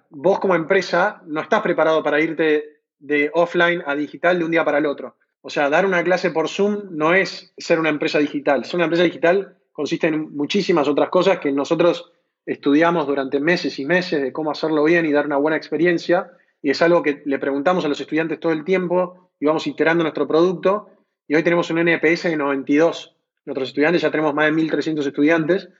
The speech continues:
entonces es algo que realmente tenés que ir haciéndolo en el tiempo, ¿no? Y son un montón de herramientas, un montón de cultura, un montón de, de comunicación, que son cosas importantes a la hora de hacer una buena experiencia de educación digital. Entonces, esos dos grandes problemas en Latinoamérica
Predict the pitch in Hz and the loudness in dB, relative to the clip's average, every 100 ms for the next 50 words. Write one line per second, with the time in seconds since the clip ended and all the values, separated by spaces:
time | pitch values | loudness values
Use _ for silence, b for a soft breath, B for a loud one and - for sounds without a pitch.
0 | _ 151 - - 151 175 170 147 151 170 | _ -2 -2 -4 0 2 2 2 2 2
1 | 170 180 185 185 185 185 - _ _ 143 | 2 0 0 0 0 -4 -18 _ _ -2
2 | 156 156 175 180 - _ 139 - 175 175 | -2 0 0 0 -4 _ -12 -4 0 2
3 | 160 143 135 160 160 127 127 139 151 143 | 2 0 -2 0 0 -2 -6 -4 -4 -2
4 | 160 151 147 156 143 139 175 196 180 160 | -4 -2 -2 -2 -2 -2 2 2 2 -2
5 | 147 143 143 151 135 131 135 185 180 170 | -6 -6 -4 -4 -4 -6 0 2 4 4
6 | 156 - B B B _ 151 147 147 170 | 2 -2 B B B _ -2 0 2 2
7 | 160 143 - - 143 139 131 147 139 139 | 2 0 -8 -8 -2 -2 -2 -2 0 0
8 | 127 127 - 190 180 170 165 _ _ _ | -2 -4 2 2 2 -2 -10 _ _ _
9 | 139 170 165 170 160 147 147 135 175 175 | -8 -4 -2 0 -2 -2 -4 0 0 2
10 | 175 190 - _ _ _ - 139 147 165 | 0 0 -6 _ _ _ -2 2 4 2
11 | - 165 143 165 170 - 156 156 151 143 | 0 -4 -2 0 -2 -2 -6 -4 -4 -4
12 | 139 147 131 135 165 175 - _ B B | -8 -8 -6 -2 0 0 -6 _ B B
13 | _ - 202 208 208 220 208 180 175 196 | _ 0 2 4 2 0 -2 0 0 0
14 | 214 170 151 151 156 175 175 190 202 - | -2 -4 -6 -6 -4 -4 0 0 0 -8